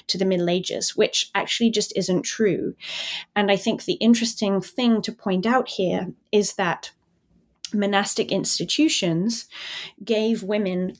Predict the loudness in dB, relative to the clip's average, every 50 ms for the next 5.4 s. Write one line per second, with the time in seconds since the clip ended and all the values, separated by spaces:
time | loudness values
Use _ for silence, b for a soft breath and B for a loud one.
0 | 2 2 2 2 2 -6 -4 -4 -2 -4 -2 -2 0 0 0 0 -2 -4 -6 -4
1 | -2 0 0 0 -2 -2 0 0 2 2 0 -2 -4 -4 -2 0 2 2 0 0
2 | -2 -6 -16 -18 _ _ _ _ -14 -10 -4 -2 0 2 2 2 0 0 -2 -4
3 | -6 -4 -2 0 0 0 0 -2 -6 -12 _ _ -2 0 2 2 0 -2 0 0
4 | 0 2 2 0 -2 -2 -2 -2 -2 0 0 0 -4 -2 -4 -6 -2 2 2 2
5 | 2 2 -4 -2 -2 -2 -2